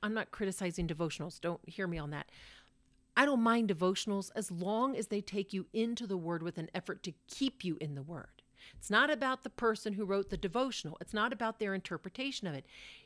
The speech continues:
You want someone that's gonna take you in the Word and keep you in the Word, and then you digging into that passage, into the fuller context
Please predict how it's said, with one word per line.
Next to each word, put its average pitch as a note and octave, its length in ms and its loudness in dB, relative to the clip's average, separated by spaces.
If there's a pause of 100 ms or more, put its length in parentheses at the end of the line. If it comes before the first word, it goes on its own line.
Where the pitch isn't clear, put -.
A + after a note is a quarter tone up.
You G#3 240 6
want C#4+ 220 2
someone A#3 400 0
that's G3 140 -6
gonna E3+ 200 -2
take C4+ 320 -6
you A#3+ 60 -4
in A3 80 0
the G#3 80 0
Word F3+ 220 -4
and D#3 160 -6
keep C#4 260 0
you G#3 80 -2
in F3 100 -2
the E3+ 60 -4
Word, C#3+ 280 -8 (260)
and F3+ 120 0
then E3+ 160 0
you A3 300 2
digging G#3+ 320 -2
into G3 160 -2
that F#3 220 -6
passage, F3 500 -8
into E3+ 120 -4
the E3 100 -12
fuller A3 340 -2
context - 640 -10